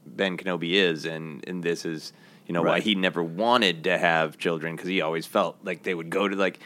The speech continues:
Speaker 1: it would have somehow had to add to the story, you know,
Speaker 2: Right.
Speaker 1: and this does.
Speaker 2: Right.
Speaker 1: The story and the themes.
Speaker 2: Right, absolutely. Uh,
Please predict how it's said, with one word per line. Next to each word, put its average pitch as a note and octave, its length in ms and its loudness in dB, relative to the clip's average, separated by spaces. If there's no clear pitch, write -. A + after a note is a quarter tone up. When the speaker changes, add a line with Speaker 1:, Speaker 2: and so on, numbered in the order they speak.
Speaker 1:
it C#3+ 100 2
would C3+ 140 6
have G#2+ 160 0
somehow A#2 520 2
had A2+ 300 2
to G2+ 140 0
add G2 200 -2
to F#2+ 60 -6
the E2+ 100 -2
story, - 440 2
you F#2+ 100 -2
know, F#2 100 4
Speaker 2:
Right. D#2 140 2
Speaker 1:
and A2 160 2
this G2 220 0
does. - 400 0
Speaker 2:
Right. E2+ 180 2
Speaker 1:
The - 40 -2
story G2 260 4
and E2 80 -2
the D#2+ 60 -6
themes. - 460 -4
Speaker 2:
Right, F2+ 260 2
absolutely. F#2 720 -2
Uh, G#2 360 4